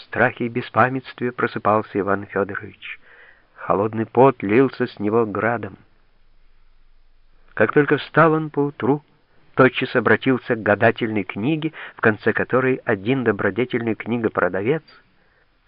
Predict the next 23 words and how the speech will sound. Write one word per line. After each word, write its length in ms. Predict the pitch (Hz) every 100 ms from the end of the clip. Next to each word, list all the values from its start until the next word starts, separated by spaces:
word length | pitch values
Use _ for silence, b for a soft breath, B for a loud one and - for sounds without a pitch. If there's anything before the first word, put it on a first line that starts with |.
| _ -
по 120 | 101
своей 300 | - 117 120
редкой 380 | 151 156 - 135
доброте 460 | 120 120 120 147
и 40 | 131
бескорыстию 960 | 120 - 104 101 175 - - - 85 - _ _ _ -
поместил 600 | 107 110 - 135 139 123 _ _ _ -
сокращенный 880 | 95 95 - - 151 151 147 139 - - -
снотолкователь. 960 | 104 131 - 123 - 110 87 - - _ _ _ _ _ _ _ _ _ _ _ _ _ _ -
Но 80 | 113
там 180 | 139 147
совершенно 500 | 131 127 - 185 208
не 160 | 196
было 140 | 180 180
ничего, 420 | 170 165 165 135
даже 260 | 110 113 120
хотя 400 | - 117 - 147
немного 720 | 135 120 113 123 180 208 170
похожего 480 | 117 110 110 98 98
на 140 | 101
такой 280 | 104 101 104
бессвязный 800 | 85 95 - 90 123 143 135 143
сон. 260 | - -